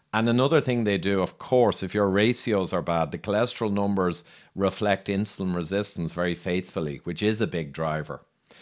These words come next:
So a lot to unpack there, but just a bit, genetics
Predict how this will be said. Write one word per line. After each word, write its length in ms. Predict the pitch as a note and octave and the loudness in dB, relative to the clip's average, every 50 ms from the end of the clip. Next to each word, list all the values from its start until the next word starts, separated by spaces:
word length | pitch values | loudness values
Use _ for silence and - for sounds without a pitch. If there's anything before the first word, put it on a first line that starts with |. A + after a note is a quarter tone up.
| - - | -14 -2
So 300 | - B2 A#2 G#2+ - - - - - | 4 6 6 6 6 2 -6 -8 0
a 80 | A#2 | 2
lot 260 | B2 B2+ C#3 D#3+ E3+ - | 6 8 8 6 6 6
to 140 | F3+ F3 | 2 4
unpack 460 | D#3 D3 C3 - - B2+ B2 A#2+ - - | 4 2 0 2 2 2 2 2 2 2
there, 260 | A#2+ A2+ A2 G#2+ G2+ | 4 4 6 4 4
but 180 | F2 G#2+ G2+ | 4 2 0
just 240 | - C3+ D3 C#3+ - | 2 2 0 2 0
a 40 | B2+ | -2
bit, 400 | G#2+ G2+ C3+ C3+ B2+ C3 _ _ _ - - - - _ - | 2 2 2 2 2 -2 _ _ _ -20 -20 -20 -20 _ -6
genetics 800 | - B2+ B2 B2 C#3+ E3+ F3+ E3+ F3 E3 D#3+ - - - - | 0 2 2 4 4 4 4 4 2 0 0 -4 -8 -8 -8